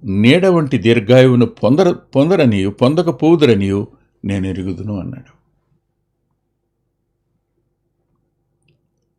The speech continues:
దేవుని భయం అనేది క్షేమానికి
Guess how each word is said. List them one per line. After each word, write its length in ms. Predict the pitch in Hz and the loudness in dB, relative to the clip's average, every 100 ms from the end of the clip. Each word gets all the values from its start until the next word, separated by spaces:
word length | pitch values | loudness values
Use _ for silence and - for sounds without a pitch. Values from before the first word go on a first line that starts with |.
| _ _ _ _ _ _ - | _ _ _ _ _ _ -8
దేవుని 380 | 104 107 92 87 | -4 -2 -2 -6
భయం 440 | 85 90 107 127 - | -4 -4 -2 -6 -8
అనేది 600 | 95 92 87 87 80 98 _ _ _ _ _ _ _ _ _ _ _ _ _ _ _ _ _ | -8 -6 -8 -10 -12 -16 _ _ _ _ _ _ _ _ _ _ _ _ _ _ _ _ _
క్షేమానికి 640 | - - 87 92 95 - | -12 -10 -10 -12 -14 -20